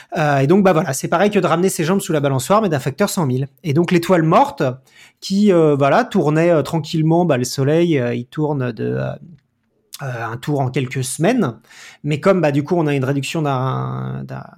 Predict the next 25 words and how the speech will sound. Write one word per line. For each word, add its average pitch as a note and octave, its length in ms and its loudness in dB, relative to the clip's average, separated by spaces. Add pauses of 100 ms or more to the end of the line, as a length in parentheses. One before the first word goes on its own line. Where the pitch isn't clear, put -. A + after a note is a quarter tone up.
du C3+ 160 -10
rayon D3 240 -2
d'un C3+ 100 0
facteur B2+ 340 -6
cent C3 200 -6
mille, G3 220 0
bah, B2+ 220 -2
du A2+ 140 -10
coup, E3+ 140 -4
on F3 60 -4
va C3 100 -2
se - 120 -10
mettre C#3+ 140 -8
à C3 60 -6
tourner C3+ 400 -6
à C#3 120 -2
plusieurs C3+ 440 -8
dizaines C3 280 -4
de B2+ 100 -2
fois E3 260 -6
par C#3+ 180 -8
seconde, B2 540 -12
voilà. C#3 220 -14 (800)
Euh, B2+ 260 -4
enfin, A2+ 420 -10